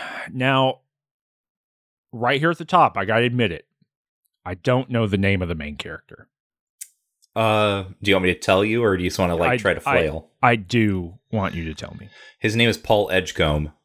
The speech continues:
Speaker 1: I definitely, I was like, "I think it's Paul."
Speaker 2: Mm-hmm.
Speaker 1: And then I was like, "It's Paul Sheldon."
Speaker 2: Yeah.
Speaker 1: And I thought,
Speaker 2: <laughs>
Speaker 1: "I don't, that can't be it."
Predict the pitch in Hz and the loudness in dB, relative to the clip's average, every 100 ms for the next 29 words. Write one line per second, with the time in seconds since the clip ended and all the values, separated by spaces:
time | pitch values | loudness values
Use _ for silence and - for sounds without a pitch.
0 | _ _ _ _ _ _ _ _ _ _ | _ _ _ _ _ _ _ _ _ _
1 | - 113 104 - 135 120 123 92 - 87 | 0 2 2 2 2 2 -2 -6 -8 -10
2 | 85 - - - 170 175 - - 123 117 | -12 -14 -6 0 2 2 -2 -6 0 0
3 | 90 76 - _ _ - 107 95 85 113 | 0 -4 -12 _ _ 0 2 2 0 2
4 | 101 92 95 90 87 - - 135 139 127 | 0 -2 0 0 -2 -8 -6 0 0 2
5 | 131 107 95 71 69 - - - 107 - | 0 0 -2 -8 -16 -18 -16 0 0 4
6 | 196 - 285 110 - 226 - 226 226 - | 0 2 0 0 0 0 2 0 0 0
7 | 320 - - 131 135 - 143 131 135 - | 0 0 -2 -2 -2 -10 0 2 2 0
8 | 143 113 101 87 82 71 | -2 -2 -2 -6 -6 -12